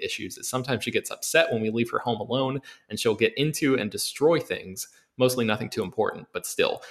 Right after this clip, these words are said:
As a guy with dog experience, Chris, what would you recommend us doing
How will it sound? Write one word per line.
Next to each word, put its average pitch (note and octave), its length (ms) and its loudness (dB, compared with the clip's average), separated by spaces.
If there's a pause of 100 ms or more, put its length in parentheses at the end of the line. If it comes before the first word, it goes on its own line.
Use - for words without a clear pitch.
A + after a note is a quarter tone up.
(160)
As G#2 100 0
a A#2+ 60 2
guy D3 160 8
with C3 120 6
dog D3 240 8
experience, F2 560 -2
Chris, - 320 -4 (120)
what C3 160 4
would D3 120 0
you C#3 160 2
recommend G#2+ 440 2
us G#2 240 0
doing F2+ 380 0